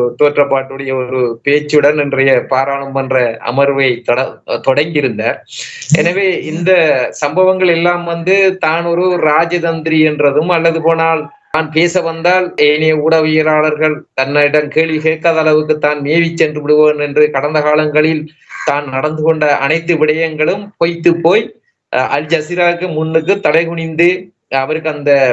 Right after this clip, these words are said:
அஹ், விடயம் தாங்க முடியாமல் நாட்டுக்கு வந்து தான் ஒரு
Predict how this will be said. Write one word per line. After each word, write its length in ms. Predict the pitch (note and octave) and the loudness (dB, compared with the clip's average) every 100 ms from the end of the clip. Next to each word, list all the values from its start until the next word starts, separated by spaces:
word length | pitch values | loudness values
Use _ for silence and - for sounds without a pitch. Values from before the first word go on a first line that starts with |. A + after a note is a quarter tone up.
| A2+ - | 0 2
அஹ், 360 | A#2+ A#2+ A2+ - | 4 4 2 0
விடயம் 380 | C3 D#3+ E3 C#3+ | 0 0 -2 -6
தாங்க 280 | C#3 D3+ E3+ | -6 -4 -2
முடியாமல் 500 | E3 E3 E3 D#3+ F3+ E3+ | 0 2 2 0 -4 -2
நாட்டுக்கு 460 | D3+ D3+ E3 D#3 | -2 -2 -6 -4
வந்து 320 | D#3 D3+ D#3 G3+ G3+ _ _ - | -2 -2 -2 -2 -4 _ _ -8
தான் 260 | - D3 D#3+ | -2 -2 0
ஒரு 180 | D#3 | 0